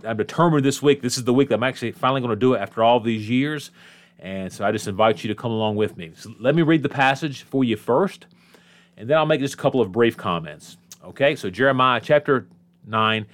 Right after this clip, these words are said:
beginning with verse twenty-three. "Thus says the Lord, let not the wise man boast in his wisdom, let not the mighty man boast in his might, let not the rich man boast in his riches."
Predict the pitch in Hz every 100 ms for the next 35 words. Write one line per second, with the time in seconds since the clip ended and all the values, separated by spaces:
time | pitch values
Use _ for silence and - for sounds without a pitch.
0 | - _ _ - 107 123 127 113 104 113
1 | 104 - 101 87 90 87 71 - _ _
2 | _ _ _ _ 92 123 135 - - -
3 | 127 120 117 101 107 107 101 82 82 -
4 | _ _ _ _ - 107 131 139 139 139
5 | 113 101 110 131 131 123 127 120 98 113
6 | 135 131 - 131 147 113 104 98 85 110
7 | 104 - _ _ _ _ _ 101 120 135
8 | 139 135 107 104 117 135 127 127 123 101
9 | 110 123 - 120 120 117 107 98 87 -
10 | - _ _ _ _ - 120 143 143 143
11 | 110 165 - 120 101 90 87 120 127 -
12 | - 131 127 101 120 135 - - -